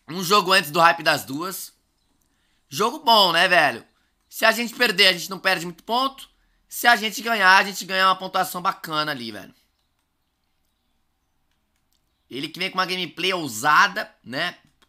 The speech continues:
É um jogador aqui, skiller, né? Ele dribla bastante. Lá vem ele com o Mané.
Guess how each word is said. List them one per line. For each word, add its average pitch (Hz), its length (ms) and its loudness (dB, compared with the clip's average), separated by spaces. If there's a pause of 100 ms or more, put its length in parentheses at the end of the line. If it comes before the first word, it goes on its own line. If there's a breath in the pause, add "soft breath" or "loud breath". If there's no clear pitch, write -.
(320)
É 127 100 -8
um 147 80 -8
jogador 151 460 -2
aqui, 139 440 -6 (1000 soft breath)
skiller, 220 580 -6
né? 202 220 0
Ele 156 180 -6
dribla 170 440 -2
bastante. 170 680 -4
Lá 139 140 0
vem 185 200 -4
ele 185 120 -6
com - 80 -16
o 180 40 -6
Mané. 165 460 0